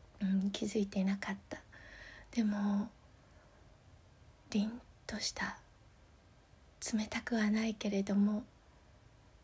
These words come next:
冷たくはない、凛とした美しい白い月明かりが、あの、ホールの中に差していて、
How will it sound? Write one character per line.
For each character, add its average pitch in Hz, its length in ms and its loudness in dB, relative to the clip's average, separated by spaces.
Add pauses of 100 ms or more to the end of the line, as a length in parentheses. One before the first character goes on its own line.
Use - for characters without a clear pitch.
(200)
冷 226 180 4
た 220 140 -4
く 226 140 -2
は 196 100 6
な 202 220 4
い、 226 180 -2
凛 240 280 4 (120)
と - 160 -12
し - 120 -4
た 277 200 2
美 247 480 -2
し 294 400 4
い 247 80 -2 (460)
白 262 600 2
い 247 200 2 (180)
月 - 320 -4
明 240 140 0
か 214 160 2
り 202 160 4
が、 196 240 4 (1300)
あ 196 40 -6
の、 185 80 -6 (840)
ホ - 180 0
ー 202 60 6
ル 202 100 8
の 190 120 6
中 185 300 -2
に 196 80 0
差 196 220 0
し - 120 2
て - 120 -4
い 196 100 0
て、 - 380 -8